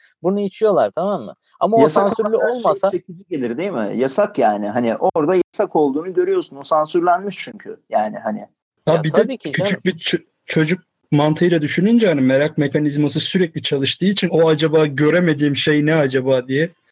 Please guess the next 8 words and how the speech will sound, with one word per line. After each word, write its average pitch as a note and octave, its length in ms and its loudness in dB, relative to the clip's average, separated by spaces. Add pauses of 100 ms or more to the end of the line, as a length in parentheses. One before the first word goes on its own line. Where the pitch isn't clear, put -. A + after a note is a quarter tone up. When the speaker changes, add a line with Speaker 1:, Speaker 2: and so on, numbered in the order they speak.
(240)
Speaker 3:
daha D#3+ 200 4
ilgi D3 280 -2
çekici C#3+ 340 -2
olabilir D3 340 2
o C3 180 0
buğuladıkları, C3 800 0 (440)
blurladıkları B2+ 640 0
şey. A#2+ 280 -4